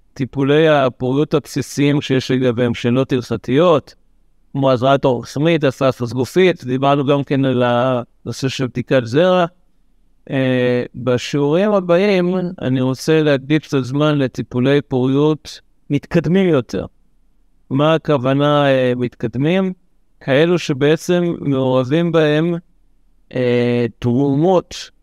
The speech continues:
של, אה, תאי זרע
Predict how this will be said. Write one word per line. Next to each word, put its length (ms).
של, 500
אה, 580
תאי 240
זרע 420